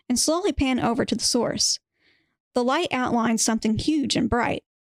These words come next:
Leaves cast eerie, crooked shadows onto whatever it was. But out of every sensory image burning into your vision that night, the memory of the glowing red eyes will forever be ingrained.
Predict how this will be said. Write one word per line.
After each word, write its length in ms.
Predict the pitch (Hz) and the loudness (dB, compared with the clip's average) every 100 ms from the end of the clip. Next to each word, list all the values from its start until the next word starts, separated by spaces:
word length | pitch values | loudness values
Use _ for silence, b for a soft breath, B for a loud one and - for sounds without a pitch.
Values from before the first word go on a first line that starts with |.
| _ 233 | _ -2
Leaves 380 | 294 - - | 0 0 -2
cast 340 | - 214 214 - | -2 0 0 -2
eerie, 280 | 262 262 - | 0 0 0
crooked 320 | - 240 233 | -2 -2 0
shadows 420 | - 233 233 - | 0 0 0 0
onto 220 | 220 226 220 | 0 0 2
whatever 420 | 226 269 240 202 | 2 2 2 0
it 80 | - | 0
was. 460 | 220 - 254 - b b b b - | 0 0 -2 -4 b b b b -4
But 120 | 233 | 0
out 200 | 269 392 | 0 0
of 100 | 415 | 0
every 300 | 277 285 269 | 0 0 0
sensory 500 | - 277 294 233 - | 2 0 2 0 0
image 320 | 240 220 208 | 0 0 0
burning 320 | 220 247 285 | 0 0 2
into 220 | 254 233 233 | 0 0 0
your 140 | 214 | 2
vision 300 | 226 226 220 | 0 2 0
that 160 | - - | 0 0
night, 300 | - - - b b b | 0 -2 -4 b b b
the 80 | 247 | -2
memory 420 | 247 311 349 311 | 0 2 2 2
of 140 | 240 233 | 0 -2
the 60 | |
glowing 400 | 247 220 233 254 | -2 0 0 2
red 200 | 233 233 | 2 2
eyes 420 | - 226 - - - | 0 0 0 -2 -2
will 100 | 220 | -2
forever 460 | 220 - 240 220 | -2 0 0 -2
be 160 | 254 269 | 0 0
ingrained. 600 | - 277 - 277 - | 0 0 0 0 -2